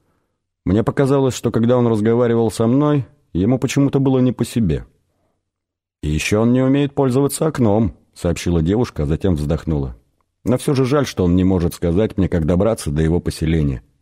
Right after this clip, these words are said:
Уверена, там было бы весело». «Наверное, они объявили свои координаты личной тайной», предположила Тивлет. «Знаешь, бывают такие поселения, где собираются отстранившиеся». «О, точно, у него же нет личного терминала»,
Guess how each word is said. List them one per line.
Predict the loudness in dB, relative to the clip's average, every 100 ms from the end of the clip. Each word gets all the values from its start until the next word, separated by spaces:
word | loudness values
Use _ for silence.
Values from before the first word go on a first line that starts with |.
| _ _ -2
Уверена, | 2 2 2 -2
там | 0 0
было | 2 2
бы | 2 2
весело». | 0 -2 -6 -8 -16 _ _ _ _ _ _ _ _ _ _ _ _ _
«Наверное, | 0 2 2 2
они | 2 2
объявили | 2 2 2 0
свои | 0 -2 0
координаты | 0 0 0 0 0
личной | 0 -2 0 -2
тайной», | 0 0 0 -2 -6 -16 -20 _ _
предположила | -8 -4 -4 -2 -4 -6
Тивлет. | -6 -6 -6 -8 -18 _ _ _ _ _ _ -4
«Знаешь, | 0 0 0
бывают | 0 0 -2
такие | -4 -2 -2
поселения, | -2 -2 0 2 0
где | 0 -2
собираются | -2 -2 0 -2 -2 -6 -8 _
отстранившиеся». | -8 -4 -2 -2 -2 -6 -10 -10 -12 -16 -20 _ _ _ _ _ _ _
«О, | 0 0
точно, | -2 2 2 2 0 2
у | 4
него | 4
же | 4
нет | 2 2
личного | 0 0 2 2
терминала», | 2 2 2 2 2 -2